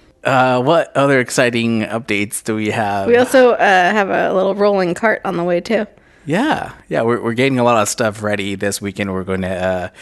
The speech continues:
Speaker 1: do our, um, baby, like, proofing and slash getting ready for the baby to come.
Speaker 2: Yeah.
Speaker 1: So it's, uh, it's pretty exciting around here.
Speaker 2: Yeah, there's a lot to do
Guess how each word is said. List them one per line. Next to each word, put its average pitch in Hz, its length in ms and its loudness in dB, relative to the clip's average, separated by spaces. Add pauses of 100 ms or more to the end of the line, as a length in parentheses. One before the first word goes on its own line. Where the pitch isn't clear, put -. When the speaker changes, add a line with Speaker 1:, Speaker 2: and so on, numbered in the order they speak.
(640)
Speaker 1:
do 107 220 -2
our, 95 460 0
um, 87 640 -4 (160)
baby, 104 760 -4 (500)
like, - 120 -12 (180)
proofing 107 920 -4
and 95 340 -6
slash - 680 -4 (140)
getting 104 320 -6
ready 101 340 -4
for 104 160 -10
the 101 120 -4
baby 95 260 -6
to 95 100 -8
come. 104 540 -2 (260)
Speaker 2:
Yeah. 170 300 0
Speaker 1:
So 98 440 -2
it's, 98 220 -6
uh, 98 320 -2 (220)
it's - 180 -14
pretty 120 220 -4
exciting 110 360 -4
around 92 260 -6
here. 101 260 -10 (260)
Speaker 2:
Yeah, 220 160 2
there's 220 200 0
a 247 60 0
lot 220 180 -2
to 240 100 -14
do 190 260 -6